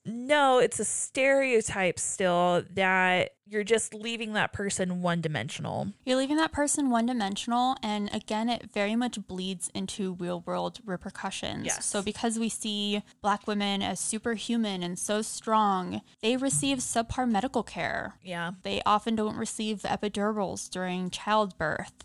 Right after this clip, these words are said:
Speaker 2: They often receive less pain meds than white people experiencing the same
Speaker 1: Yeah.
Speaker 2: discomfort. And there, I mean, fifty percent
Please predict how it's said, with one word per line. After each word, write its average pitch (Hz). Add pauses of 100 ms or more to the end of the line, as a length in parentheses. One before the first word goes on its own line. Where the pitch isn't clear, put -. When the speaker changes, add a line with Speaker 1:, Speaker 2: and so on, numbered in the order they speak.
(120)
Speaker 2:
They 190
often 202
receive 214
less 202
pain 226
meds -
than 180
white 190
people 185
experiencing 202
the 214
same 220
Speaker 1:
Yeah. 220
Speaker 2:
discomfort. 220 (100)
And 196 (300)
there, 214
I -
mean, 240
fifty 311
percent 269